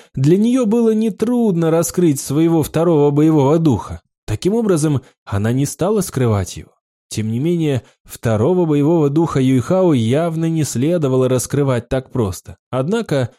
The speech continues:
Чан Лун сказал, что это превосходный боевой дух. Таким образом, он определенно не может быть плохим.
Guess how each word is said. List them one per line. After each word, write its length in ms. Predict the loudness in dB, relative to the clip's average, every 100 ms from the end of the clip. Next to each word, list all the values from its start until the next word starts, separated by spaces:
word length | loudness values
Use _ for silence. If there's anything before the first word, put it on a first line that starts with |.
| _ -6
Чан 240 | -4 -2
Лун 200 | 0 -2
сказал, 540 | -4 -4 -2 0 0 -2
что 280 | -2 -2
это 240 | -2 -2 -6
превосходный 880 | -2 -2 0 -2 -2 -2 -2 -2 -2
боевой 380 | 0 0 0 -2
дух. 340 | -8 -12 -20 _ _
Таким 280 | -8 -6 -4
образом, 460 | -2 0 0 -2 -4 _ _
он 220 | -4 -2
определенно 640 | -2 -2 0 0 0 0 -2
не 200 | -2 -2
может 460 | 0 0 0 -2
быть 240 | -4 -6 -4
плохим. 400 | -2 -2 -6